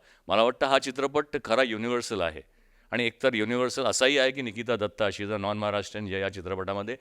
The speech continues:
आणि ती हिंदीच बोलते, म्हणजे, असं नाही की तिचं मराठी डब केलेलं आहे, which is a very nice thing, कारण I think आता the industry has shrunk. तेव्हा, अ, मराठी, हिंदी, तेलगू, तमिळ,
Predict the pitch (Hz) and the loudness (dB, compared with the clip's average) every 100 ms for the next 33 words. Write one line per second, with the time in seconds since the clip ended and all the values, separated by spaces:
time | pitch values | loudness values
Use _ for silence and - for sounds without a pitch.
0 | _ _ - 151 175 160 170 196 160 131 | _ _ -6 -2 2 2 4 2 2 2
1 | 104 90 78 95 113 - 139 143 127 120 | 2 0 -4 0 0 0 -2 -2 -4 -6
2 | 123 113 110 117 104 - 82 73 69 _ | -2 -2 -4 -4 -4 -4 -8 -8 -12 _
3 | _ _ _ _ - 123 208 220 135 143 | _ _ _ _ -10 -6 2 2 6 4
4 | 190 175 - 170 185 175 190 147 131 185 | 6 2 2 -2 0 0 0 0 -2 -4
5 | 202 123 117 170 196 - - 131 131 113 | -2 -4 0 0 0 -4 -10 -2 0 0
6 | 123 147 139 - 101 80 - _ _ - | 0 -4 -4 -2 -4 -6 -12 _ _ -6
7 | 110 127 - _ _ _ - 98 95 95 | 2 2 2 _ _ _ -10 -6 0 2
8 | 110 120 123 98 104 110 113 - 98 104 | 2 0 -4 -4 -6 -4 -6 -2 -2 -2
9 | 110 95 98 107 | -4 -4 -2 -2